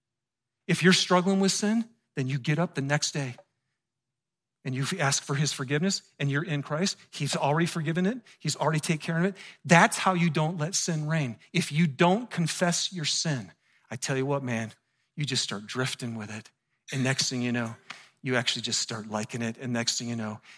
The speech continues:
it has become, you become a slave to it again. So don't let it reign. And I wanna tell you, here's another powerful thing.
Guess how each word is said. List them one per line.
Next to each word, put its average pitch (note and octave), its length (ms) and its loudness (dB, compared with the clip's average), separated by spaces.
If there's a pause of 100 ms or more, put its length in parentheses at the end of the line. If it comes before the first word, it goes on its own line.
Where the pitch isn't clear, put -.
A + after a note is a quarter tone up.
(120)
it C#3+ 200 -2
has B2 320 -2
become, A2 560 -10
you D3 120 -4
become B2 320 -6
a A2+ 40 -6
slave B2 340 -4
to A#2+ 120 -8
it G2+ 80 -8
again. F#2+ 280 -12 (1160)
So E3 320 6
don't E3+ 220 4
let D3 140 6
it D3+ 100 -4
reign. A#2+ 360 -4 (360)
And D3 80 0
I C#3+ 40 4
wanna E3 140 4
tell D#3+ 140 0
you, B2 60 -2
here's C#3+ 220 0
another C3+ 200 -2
powerful C3+ 360 -6
thing. A#2 320 -6